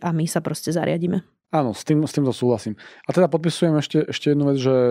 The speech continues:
Speaker 2: alebo respektíve na tú druhú otázku, a, ako by mali novinári postupovať, tak, a, ja si myslím, že by bolo zaujímavé, keby, a, novinári, ktorí majú stále prístup, a, na tieto tlačovky, kládli aj tie, aj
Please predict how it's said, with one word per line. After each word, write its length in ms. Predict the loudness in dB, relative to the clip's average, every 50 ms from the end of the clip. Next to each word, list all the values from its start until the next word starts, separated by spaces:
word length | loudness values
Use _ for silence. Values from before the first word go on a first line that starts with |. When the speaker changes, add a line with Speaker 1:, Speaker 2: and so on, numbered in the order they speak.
| 0 0 -2
Speaker 2:
alebo 400 | -6 -4 0 0 0 0 0 -2
respektíve 400 | -4 -4 -8 -6 -2 0 0 2
na 160 | 2 0 -2
tú 80 | -2 -4
druhú 320 | -2 0 2 2 0 2
otázku, 480 | 0 -2 -2 -2 -6 -8 -6 -6 -6 -6 -10 -16 -20 -20 -20 -20 _ _
a, 320 | -2 -2 0 0 -2 -2
ako 160 | -2 -2 -2
by 120 | 0 0 2
mali 220 | 2 4 2 2 2
novinári 420 | 2 2 2 2 2 2 0 0
postupovať, 560 | 0 -2 -4 -4 -4 -6 -2 0 0 0 0 -4 -12 -20 -20 -20 _ _
tak, 320 | -10 -10 -8 -6 -2 0
a, 400 | 2 4 4 4 2 2 0 -2 -6 -10 -18 _ _ _ _ _ _ _ _ _ _ _ _ _
ja 160 | 2 2 2 2
si 80 | 2 2
myslím, 240 | 2 2 2 2 2
že 120 | 4 4
by 60 | 4 4
bolo 160 | 4 2 2 2
zaujímavé, 440 | 2 2 2 2 2 2 0 0
keby, 400 | -2 -4 -2 0 0 2 2 2
a, 220 | 0 0 0 0 0
novinári, 420 | 0 0 2 2 2 2 0 -2
ktorí 200 | -2 0 0 0
majú 200 | 2 2 0 0
stále 320 | -2 -2 -2 0 0 0 -2
prístup, 560 | -2 -2 -2 -2 -4 -6 -4 -2 -2 -2 -2 _ -2 0
a, 420 | 2 2 2 2 2 2 2 2
na 160 | 2 0 0
tieto 160 | 0 0 0
tlačovky, 480 | 0 0 -2 -2 -2 -2 -2 -2 -2 -4
kládli 720 | -2 -2 0 0 2 0 0 2 2 2 2 2 0 -2 -8 -16 -20 -20 -20 -20 -20 _ _ _ _ -2
aj 140 | 0 0 0 0
tie, 140 | 0 0 0 0
aj 180 | 2 2 0